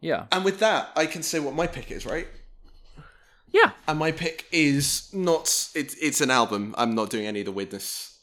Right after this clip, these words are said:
Speaker 2: the, the weirdness with that stuff. There are many ways in which I could fuck around with singles, and particularly for dancing electronic
Speaker 1: Mm-hmm.
Speaker 2: music, but that, that's for some other time. The album I'm picking is Owen Pallett's In Conflict.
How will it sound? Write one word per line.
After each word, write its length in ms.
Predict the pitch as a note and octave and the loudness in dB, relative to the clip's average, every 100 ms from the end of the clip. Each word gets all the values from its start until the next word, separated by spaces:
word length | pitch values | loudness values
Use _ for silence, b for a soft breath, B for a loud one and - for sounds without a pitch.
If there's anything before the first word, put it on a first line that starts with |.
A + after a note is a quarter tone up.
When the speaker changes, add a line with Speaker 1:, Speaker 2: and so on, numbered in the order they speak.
| _ | _
Speaker 2:
the, 420 | A#2 G2 G2 F#2+ - _ _ - | -6 -4 -4 -6 -10 _ _ -20
the 120 | A2+ - _ | -20 -20 _
weirdness 480 | D#3 C3+ B2+ G#2+ - | -18 -4 -2 -2 -4
with 100 | A2+ | -6
that 140 | G2+ - | -6 -6
stuff. 360 | - E2+ - | -8 -8 -2
There 160 | D3+ B2+ | 2 2
are 80 | B2 | 2
many 300 | C3+ B2+ A#2 | 0 0 0
ways 220 | A#2 A2+ | -2 -4
in 120 | G#2+ | -6
which 180 | G#2+ A2 | -6 -6
I 40 | |
could 220 | G#2+ A#2 - | -6 -8 -6
fuck 240 | A2+ - | -10 -6
around 320 | G2+ F#2+ F#2+ | -4 -6 -8
with 80 | G2 | -8
singles, 540 | - A#2 F#2+ F#2+ F#2 G2+ | -8 -8 -8 -10 -10 -12
and 80 | |
particularly 400 | - - A2 F#2+ | -12 -12 -12 -14
for 260 | F#2 F2+ - | -12 -12 -10
dancing 340 | G#2 F#2+ - G2 | -8 -8 -8 -6
electronic 380 | F#2 A#2 D#3 - | -6 -4 -4 -4
Speaker 1:
Mm-hmm. 60 | |
Speaker 2:
music, 340 | C#3 - - - - | -6 -6 -8 -12 -8
but 320 | G2 F2+ - _ | -6 -8 -12 _
that, 300 | G#2+ G#2+ C3 | -10 -8 -8
that's 200 | A#2+ G2 | -8 -6
for 140 | - A2 | -8 -8
some 240 | - C#3+ | -4 -2
other 160 | E3 D#3+ | -2 -2
time. 360 | - C#3 C#3 - b b b b | -4 -8 -8 -14 b b b b
The 120 | A2 - | -6 2
album 320 | D#3 D#3+ D#3+ | 2 2 -2
I'm 220 | C#3 C3 | -2 -4
picking 480 | - C#3 A#2+ A2+ G#2+ - | -8 -10 -10 -10 -12 -8
is 600 | D3 C3 G2 F#2+ A2+ - - | -4 -2 -4 -8 -10 -10 -6
Owen 260 | B2+ B2+ A#2 | -4 -4 -8
Pallett's 600 | - A#2 G#2 - - - | -6 -6 -6 -8 -12 -8
In 240 | A#2+ A2+ | -8 -8
Conflict. 680 | - G#2+ G2 - - - | -10 -12 -14 -16 -20 -20